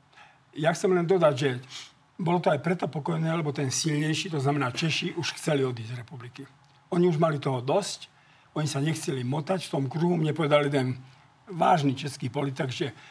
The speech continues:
keď to neprejde vo federále, oni odídu, oni sa už tu nebudú dohadovať na, na každom zákone,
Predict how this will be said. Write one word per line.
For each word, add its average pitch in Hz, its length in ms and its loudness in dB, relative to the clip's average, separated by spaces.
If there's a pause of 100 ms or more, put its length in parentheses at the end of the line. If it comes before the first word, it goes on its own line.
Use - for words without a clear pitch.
keď 156 120 -4
to 139 120 2
neprejde 160 500 2
vo 143 140 0
federále, 151 400 2
oni 139 240 0
odídu, 156 480 2
oni 151 160 -2
sa 143 160 -2
už 123 80 -4
tu - 160 -8
nebudú 147 400 0
dohadovať 135 560 0
na, 135 160 0
na 139 100 -2
každom 135 320 -2
zákone, 143 640 0